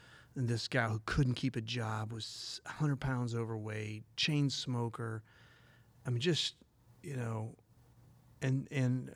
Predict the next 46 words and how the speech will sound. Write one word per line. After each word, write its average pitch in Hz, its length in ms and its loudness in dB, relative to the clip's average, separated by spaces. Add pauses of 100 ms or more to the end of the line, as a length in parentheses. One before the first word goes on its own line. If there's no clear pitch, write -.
(120)
her 123 180 4
life 123 480 4
just 127 560 -4
radically 131 640 0
changed, 110 480 -2
got 127 200 0
her 123 80 2
degree, 110 720 -2
lost 127 400 -6
weight, 117 200 -2
all 113 140 -2
this. 117 200 -4 (360)
And 135 100 0
it 143 80 -4
started 185 460 -2
because 135 220 2
she - 140 -4
s-, - 140 -4 (140)
she - 220 -4
started 147 340 0 (180)
on 120 240 2
one 123 160 0
habit. 113 360 -2 (720)
She - 200 -2
didn't 151 360 2
try 151 220 4
to 147 80 6
work 135 220 4
on 135 80 6
her 131 80 6
weight. 120 380 6
She - 140 -4
didn't 135 180 0
try 139 200 0
to 135 120 2
go 131 160 2
to 131 80 4
school. 120 420 0
She - 200 -4
just 135 420 -4
started 120 460 0
working 117 320 -2
on 113 140 0
not 113 220 -4
smoking 123 500 -4
anymore. 127 380 -4